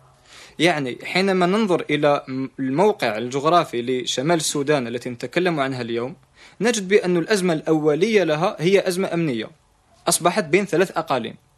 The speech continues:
اثنين، هي الأزمة الاقتصادية. نحن نتكلم عن دولة حديثة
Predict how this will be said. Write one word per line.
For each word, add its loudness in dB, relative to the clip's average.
اثنين، 0
هي 4
الأزمة 0
الاقتصادية. -2
نحن -2
نتكلم -2
عن 2
دولة 2
حديثة 0